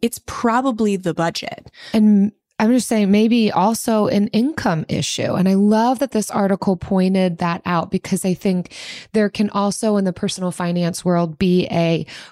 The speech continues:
Speaker 2: pull yourself up by the bootstraps, doesn't matter your situation, you can do this. And while I appreciate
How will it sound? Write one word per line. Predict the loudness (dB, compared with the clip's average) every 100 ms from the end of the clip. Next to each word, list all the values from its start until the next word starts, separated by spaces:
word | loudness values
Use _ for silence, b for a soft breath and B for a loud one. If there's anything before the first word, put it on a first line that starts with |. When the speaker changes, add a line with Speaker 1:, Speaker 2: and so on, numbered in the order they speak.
| -4
Speaker 2:
pull | 2 4
yourself | 4 2 2 2 2
up | 0 0
by | 0 2
the | 2
bootstraps, | 2 2 2 -2 -2 0 0 -2 -6 -10 -12 B B
doesn't | 0 2 4
matter | 4 4 4 4
your | 4 2
situation, | 0 -2 0 2 0 0 0 0 0
you | 2 2
can | 0 -2 0 2 2
do | 2 4 4 4
this. | 0 -2 -4 -6
And | -4 -2
while | 0 2 0 -2 B B B B -4
I | 0 2 2 2 0 -2 -10 _ -6
appreciate | -6 -6 -2 -2 0 0 2 2 2 0 -6